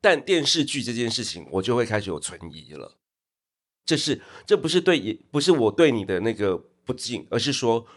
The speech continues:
我们台湾的消费阶级在，在，在电视节目的选择上面，都会有这样的一个，一个迷思，跟我们无法敢下手去做。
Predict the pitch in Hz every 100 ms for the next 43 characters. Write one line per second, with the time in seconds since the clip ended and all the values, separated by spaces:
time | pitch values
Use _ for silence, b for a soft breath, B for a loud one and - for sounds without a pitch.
0 | b 113 110 117 107 101 123 117 104 113
1 | 117 104 95 98 92 - - _ _ _
2 | _ 120 95 117 101 b b 165 151 123
3 | 131 104 104 90 - 76 71 71 92 87
4 | 80 b b b - 139 160 101 80 80
5 | 104 78 85 - 90 - 82 55 50 50
6 | - _ _ _ _ - - 98 92 98
7 | - - 135 139 143 - 127 123 123 _
8 | _ _ 104 110 113 127 139 120 - 90
9 | - - 95 92 78 87 - 95